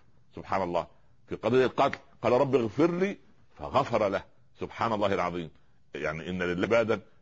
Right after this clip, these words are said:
إذا أرادوا أراد. سبحان الله، فهو يدعو رب العباد: "رب نجني من القوم الظالمين". فلما ذهب للرجل الصالح ق-، وقص عليه الصلاة، نجوت من القوم الظالمين.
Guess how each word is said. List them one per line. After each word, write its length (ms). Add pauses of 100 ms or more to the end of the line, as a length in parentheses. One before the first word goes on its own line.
إذا 260
أرادوا 420
أراد. 320
سبحان 240
الله، 220 (280)
فهو 360
يدعو 300
رب 180
العباد: 320
"رب 220
نجني 360
من 100
القوم 360
الظالمين". 420 (320)
فلما 260
ذهب 240
للرجل 320
الصالح 480 (580)
ق-، 160
وقص 400
عليه 220
الصلاة، 480 (300)
نجوت 360
من 140
القوم 340
الظالمين. 380